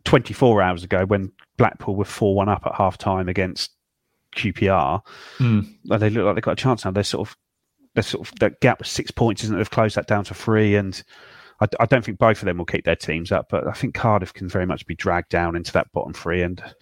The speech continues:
Speaker 1: I'd say you wouldn't bet against McCarthy, would you? I don't think there's a great squad at Blackpool, and I don't think they're set up to play the way he has, but that win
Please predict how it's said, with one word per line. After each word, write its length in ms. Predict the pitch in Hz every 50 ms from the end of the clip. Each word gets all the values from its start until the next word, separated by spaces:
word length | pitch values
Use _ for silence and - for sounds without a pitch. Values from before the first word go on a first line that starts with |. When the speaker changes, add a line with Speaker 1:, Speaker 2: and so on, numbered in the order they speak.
| _ - - - - - - - - _ -
Speaker 1:
I'd 100 | - -
say 140 | - 180
you 100 | 147 131
wouldn't 220 | 139 147 135 98 -
bet 160 | 131 101 -
against 320 | 104 - 113 101 - -
McCarthy, 420 | 110 - - 110 110 101 - 113 107
would 180 | 113 110 -
you? 160 | 107 101 95 95
I 100 | 107 107
don't 180 | - 92 -
think 100 | - 104
there's 200 | 87 95 - -
a 60 | 90 - _ _ _ _ _
great 280 | - 107 98 104 90 -
squad 240 | - - 98 95
at 80 | - -
Blackpool, 520 | - 101 85 - - - 98 95 98 98
and 200 | 98 92 92 92
I 100 | - 85
don't 140 | 92 - 90
think 100 | 92 92
they're 80 | 85 90
set 180 | - - -
up 40 | 98
to 60 | -
play 160 | - - 101 95
the 100 | 98 92
way 140 | 98 92
he 80 | 90 87
has, 240 | 87 101 92 85 -
but 260 | - - 92 - - _ - - - - - - - - _
that 120 | - - - 113
win 400 | 107 117 110 107 110 110 110